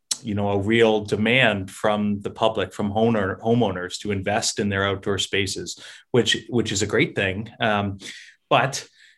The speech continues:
you know, it, we have a couple different things. I guess we have the uncertainty of everything going on and all the extra challenges in our personal lives.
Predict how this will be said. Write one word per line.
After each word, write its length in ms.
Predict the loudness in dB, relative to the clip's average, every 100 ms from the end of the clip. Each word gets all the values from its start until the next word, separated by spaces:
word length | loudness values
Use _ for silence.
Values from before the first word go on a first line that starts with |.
| _
you 80 | 2
know, 140 | 4 4
it, 220 | 0 -8 _ -16 -16 -16 -20 -16 0
we 140 | 2
have 480 | 4 4 2 -2 -4
a 80 | -4
couple 260 | -2 2 4
different 300 | 4 0 -4
things. 240 | -6 -4
I 80 | -2
guess 160 | 0
we 80 | 2
have 140 | 2 2
the 100 | 2
uncertainty 800 | 2 2 4 4 2 0 2
of 100 | 2
everything 400 | 2 0 0 -2
going 300 | 2 2 2
on 280 | 0 0 0
and 140 | -2 -2
all 160 | -2
the 200 | 0 0
extra 300 | -2 -6 -10
challenges 580 | -4 0 0 0 -2 -4
in 80 | -4
our 100 | -4
personal 440 | 0 0 2 0
lives. 560 | 2 2 2 0 -4